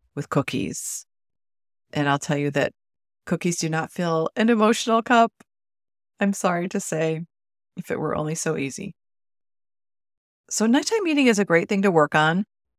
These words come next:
Many of these things, if you think about it,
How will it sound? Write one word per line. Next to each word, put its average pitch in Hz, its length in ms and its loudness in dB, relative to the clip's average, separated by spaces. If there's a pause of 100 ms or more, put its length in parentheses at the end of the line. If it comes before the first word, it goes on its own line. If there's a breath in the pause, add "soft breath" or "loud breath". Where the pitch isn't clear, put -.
(140)
Many 247 440 2
of 247 100 0
these 156 320 -2
things, 139 540 -4 (520)
if - 140 -6
you 185 60 0
think 196 160 -2
about 147 300 2
it, - 300 -4